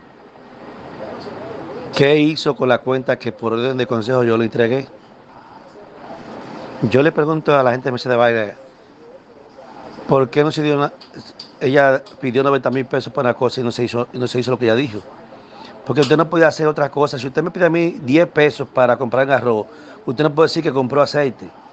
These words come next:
porque fue para arroz que usted me lo pidió. Y en materia jurídica, eso tiene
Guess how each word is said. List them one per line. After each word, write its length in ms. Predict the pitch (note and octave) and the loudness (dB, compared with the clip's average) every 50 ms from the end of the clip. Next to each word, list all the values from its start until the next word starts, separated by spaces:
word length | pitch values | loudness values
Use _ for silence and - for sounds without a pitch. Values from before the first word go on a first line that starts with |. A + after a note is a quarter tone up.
| - - - | -20 -18 -14
porque 160 | - - C3 | -8 -6 -2
fue 160 | G2+ C#3+ C#3 | 0 0 2
para 220 | - D3 C3+ C3 A2+ | 2 4 4 4 4
arroz 280 | G#2 B2 C3+ C3+ A2+ | 2 0 0 0 0
que 100 | - - | -2 -6
usted 180 | G#2+ - A2+ A2+ A2 | -8 -6 -6 -6 -4
me 100 | A#2 G#2 | -6 -6
lo 120 | G#2 G2+ | -6 -6
pidió. 300 | F#2 G2+ F#2+ G2+ G2+ G2 - - - - - - - - - - - - - - - - - - - | -8 -10 -10 -10 -12 -12 -14 -16 -20 -20 -20 -20 -20 -20 -20 -20 -20 -18 -18 -16 -16 -14 -14 -4 0
Y 80 | - C#3 | 2 4
en 80 | C3+ C#3 | 4 4
materia 400 | C3 A#2+ - D3 C#3+ E3+ F#3 E3 | 2 2 2 4 4 4 4 4
jurídica, 600 | F3+ E3+ D3 C3+ C3+ B2+ B2 A#2+ A2 - A2 A2+ | 2 2 2 2 2 2 2 0 0 0 -2 -2
eso 200 | A#2 - C#3+ B2+ | -2 -2 -6 -6
tiene 400 | B2+ - C#3 C3+ C#3+ C#3 C3+ C#3 | -4 -4 -4 -2 -2 -2 -4 -4